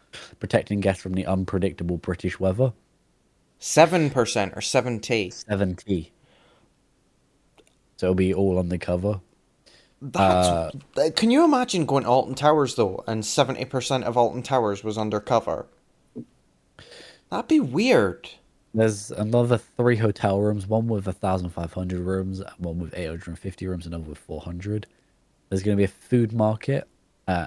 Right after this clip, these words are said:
Speaker 1: which is gonna be, it is dubbed the two-story borough market, which, if you don't know what borough market is, it's a very famous market in London that's full of street food and just loads. It's a very,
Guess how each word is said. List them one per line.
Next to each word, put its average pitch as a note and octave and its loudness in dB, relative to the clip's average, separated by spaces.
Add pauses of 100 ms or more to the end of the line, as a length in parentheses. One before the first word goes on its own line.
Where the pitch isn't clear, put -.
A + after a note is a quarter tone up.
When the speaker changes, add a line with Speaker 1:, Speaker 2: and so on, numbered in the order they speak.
(140)
Speaker 1:
which F2+ -8
is F2+ -6
gonna F#2 -2
be, F2+ 0 (200)
it F#2+ -8
is F#2 -2
dubbed F#2+ 0
the D#2 -6
two-story G2+ 0
borough G2 0
market, G#2+ 0
which, F2+ -8
if - -12
you F#2 -8
don't F#2+ -2
know F2+ -6
what D#2+ -8
borough F2 -4
market F2 -8
is, E2+ -8
it's F2+ -10
a F2 -4
very F2 -4
famous F2 -6
market F2 -6
in F2 -6
London F#2 -4 (480)
that's F2 -4
full E2+ -6
of E2 -6
street - -4
food F2 -4
and E2 -8
just F2 -10
loads. F2+ -2
It's F#2 -8
a F2+ 0
very, F2 -2